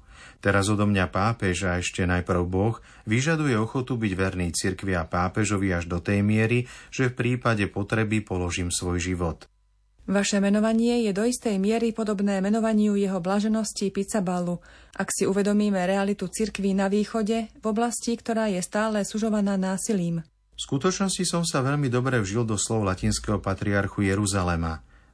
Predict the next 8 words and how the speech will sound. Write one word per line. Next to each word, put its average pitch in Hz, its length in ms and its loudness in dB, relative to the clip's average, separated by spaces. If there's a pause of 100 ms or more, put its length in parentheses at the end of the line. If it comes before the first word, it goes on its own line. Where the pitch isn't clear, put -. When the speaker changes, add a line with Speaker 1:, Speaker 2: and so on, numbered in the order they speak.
Speaker 1:
Navyše 98 480 2
do 104 160 -2
kompetencie 98 720 0
dikastéria 95 1040 0 (240)
nepatrí 123 480 0
len 92 160 2
Blízky 87 400 -2
východ, 101 560 0